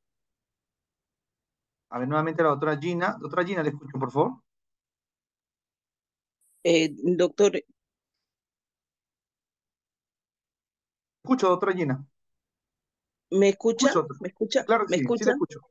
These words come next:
Speaker 2: Bien.
Speaker 1: Sí.
Speaker 2: También, eh, opino igual que el colega, ya, dado a que se han sometido to-, los,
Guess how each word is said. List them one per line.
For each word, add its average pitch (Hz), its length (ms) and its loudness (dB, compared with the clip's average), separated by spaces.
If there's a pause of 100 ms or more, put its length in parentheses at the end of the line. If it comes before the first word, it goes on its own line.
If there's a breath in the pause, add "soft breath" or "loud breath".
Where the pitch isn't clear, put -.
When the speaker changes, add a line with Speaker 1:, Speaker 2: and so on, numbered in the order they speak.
Speaker 2:
Bien. 156 240 -2
Speaker 1:
Sí. 151 240 -2 (360 loud breath)
Speaker 2:
También, 220 320 0 (120)
eh, 190 140 2
opino 208 340 -2
igual 196 220 0
que 202 100 -6
el 196 80 -8
colega, 160 680 -2
ya, 156 220 -2
dado 175 460 0
a 170 160 -2
que 135 720 -6 (140)
se - 220 -2
han 190 100 0
sometido 175 520 -2
to-, 165 180 -6 (140)
los, 143 340 -4